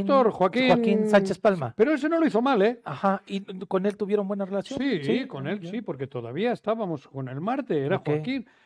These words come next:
Speaker 1: Primero era del pri.
Speaker 2: Era Arturo Becerril.
Speaker 1: Arturo Becerril.
Speaker 2: Sí, claro.
Speaker 1: Y a-, pi-, al perder, sale, nos
Speaker 2: Sale
Speaker 1: tocó
Speaker 2: él.
Speaker 1: la, las últimas de Arturo Becerril.
Speaker 2: Ese, ese, sí, claro, los
Speaker 1: Ahí.
Speaker 2: últimos meses.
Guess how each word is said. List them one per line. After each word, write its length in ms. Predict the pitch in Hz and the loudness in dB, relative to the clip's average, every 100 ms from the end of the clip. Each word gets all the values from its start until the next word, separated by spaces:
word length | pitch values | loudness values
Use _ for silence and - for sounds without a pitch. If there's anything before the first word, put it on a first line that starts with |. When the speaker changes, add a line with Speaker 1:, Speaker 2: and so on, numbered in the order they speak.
| _ | _
Speaker 1:
Primero 360 | 170 220 302 311 | -2 0 2 2
era 160 | 277 | 2
del 320 | 196 170 156 | 4 2 0
pri. 400 | 135 190 196 113 _ _ _ _ _ _ _ _ _ _ _ | -2 -4 -4 -6 _ _ _ _ _ _ _ _ _ _ _
Speaker 2:
Era 180 | - 208 | -2 0
Arturo 260 | 156 160 135 | 0 0 0
Becerril. 400 | 131 175 196 208 | 0 -2 -2 -2
Speaker 1:
Arturo 440 | 160 170 302 311 | 0 0 0 4
Becerril. 360 | 208 - 160 156 | 4 4 2 2
Speaker 2:
Sí, 60 | 139 | 0
claro. 300 | 233 190 120 _ _ _ _ _ _ _ _ _ | 0 0 -8 _ _ _ _ _ _ _ _ _
Speaker 1:
Y 180 | - 170 | -4 -2
a-, 180 | 185 - - | -2 -6 -20
pi-, 140 | - 147 | -10 -4
al 180 | 139 139 | -2 2
perder, 480 | 165 208 277 311 - | 2 4 2 2 -6
sale, 460 | - 170 196 226 - _ | -6 -2 0 0 -4 _
nos 200 | 160 165 | -2 0
Speaker 2:
Sale 220 | 151 143 139 | 4 4 6
Speaker 1:
tocó 100 | - | 6
Speaker 2:
él. 60 | 302 | 6
Speaker 1:
la, 140 | 247 | 8
las 220 | 214 185 | 6 6
últimas 480 | 254 247 247 220 202 | 0 -2 -2 0 0
de 120 | 180 | 2
Arturo 360 | 170 156 214 202 | 0 0 0 0
Becerril. 360 | 202 - 196 185 | 0 0 0 2
Speaker 2:
Ese, 340 | 285 208 175 | 2 0 0
ese, 420 | 160 - 151 139 120 | -2 0 0 0 -2
sí, 140 | 202 | -8
claro, 280 | - 220 175 | 0 2 2
los 140 | 139 | 0
Speaker 1:
Ahí. 80 | 151 | -2
Speaker 2:
últimos 260 | 208 160 156 | -2 -4 -6
meses. 440 | 190 180 127 - | -8 -8 -12 -14